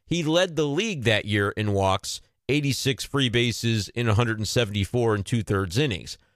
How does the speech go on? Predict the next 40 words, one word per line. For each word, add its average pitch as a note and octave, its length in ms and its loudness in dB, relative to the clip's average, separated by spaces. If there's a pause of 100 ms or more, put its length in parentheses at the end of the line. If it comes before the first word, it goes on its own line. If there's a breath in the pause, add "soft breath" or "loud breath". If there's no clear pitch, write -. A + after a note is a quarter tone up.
(640)
This A2 320 2
season D3+ 480 0
for C#3 180 2
Hudson, C3 380 2
he's B2 160 0
up C#3+ 140 0
to C3+ 160 0
a A#2+ 80 2
hundred D3+ 260 0
and B2+ 120 -4
ten G#3+ 260 0
innings E3 320 -4
pitched D#3 420 -2 (380)
and C#3 120 2
now D3+ 200 4
fifty D#3 500 0
walks C3 400 2
on B2 280 0
the G#2 100 0
season. F2+ 420 0
So A2 320 0 (480)
not D3+ 300 2
quite D3+ 420 2 (340)
that C3 280 2
four D3 300 2
and C3 100 2
a A#2 80 4
half C3+ 340 0
per C#3 140 0
nine B2+ 480 0 (640)
after B2 320 2
tonight's B2+ 420 2
game, B2+ 380 0
but A2+ 180 2
he's A2 160 -2
getting C#3 300 -2
closer C#3 520 0
to C#3 260 -2
that A#2+ 260 2
rate. A2 580 0